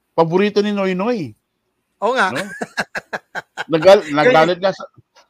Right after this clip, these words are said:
Speaker 1: nagalit nga sa akin si Noy Noy nung binisto ko yung, yung ano eh, yung deal niya sa Amerika eh.
Speaker 2: Oo,
Speaker 1: No?
Speaker 2: di ba?
Speaker 1: So,
Speaker 2: Hindi ka dilawan?
Speaker 1: for, ah, hindi ako dilawan. Kasi nga, nagalit sa akin si Pinoy eh, nung panahon niya eh.
Speaker 2: Oo.
Speaker 1: So,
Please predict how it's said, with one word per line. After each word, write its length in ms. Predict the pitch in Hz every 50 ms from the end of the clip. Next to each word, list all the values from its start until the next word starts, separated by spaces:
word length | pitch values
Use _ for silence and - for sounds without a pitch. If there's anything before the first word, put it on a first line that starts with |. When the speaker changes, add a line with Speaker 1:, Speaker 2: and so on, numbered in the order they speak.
| _ _
Speaker 1:
nagalit 480 | - 139 165 170 160 180 185 196 208 202
nga 160 | 214 208 185
sa 100 | 220 208
akin 120 | 208 220
si 100 | 202 214
Noy 240 | 214 214 214 220 240
Noy 120 | 254 254
nung 200 | 220 185 180 175
binisto 320 | 160 170 180 190 165 - 202
ko 100 | 180 185
yung, 200 | 185 185 185 190 175 - -
yung 160 | - 147 180 165
ano 160 | 151 196 220
eh, 160 | 202 165 147
yung 260 | 147 147 151 147 143
deal 300 | 131 120 120 151 156 156
niya 120 | 156 160 139
sa 120 | 151 143
Amerika 400 | 143 143 143 143 135 147 160 214
eh. 160 | 190 113 101 - _ _ _ _ _ _ _ _ _ _
Speaker 2:
Oo, 180 | - 165 165 156 143
Speaker 1:
No? 100 | 139 147
Speaker 2:
di 100 | 151 139 139
ba? 120 | 139 151 175 _ _ _ _ _ _ _ _ _
Speaker 1:
So, 140 | _ - 143 147 147 151 156 160 165 165 165 165 165 160 160 156 151 151 151 143 135 - _ _ _ _ _ _
Speaker 2:
Hindi 200 | _ - 208 226
ka 100 | 277 285
dilawan? 300 | 220 202 - 160 165 -
Speaker 1:
for, 100 | - 175
ah, 220 | 170 175 175 165 - - _ _ _ _ _ _ _ _
hindi 220 | - 185 214 277
ako 140 | 254 214 170
dilawan. 480 | 127 117 107 107 107 139 165 180 - 113 107
Kasi 200 | - 120 - 185
nga, 160 | 185 220 214
nagalit 400 | 180 143 120 123 117 120 131 127
sa 220 | - 131 131 127 127
akin 160 | 135 143 131
si 160 | - 139 139
Pinoy 380 | 139 - 147 156 226 240 196 147
eh, 80 | 123 113
nung 160 | 117 120 120
panahon 400 | - 127 127 127 127 139 156 202
niya 140 | 214 175 131
eh. 100 | 101 - - _ _ _ _ _ _ _ _ _ _ _ _ -
Speaker 2:
Oo. 100 | 170 160
Speaker 1:
So, 80 | 147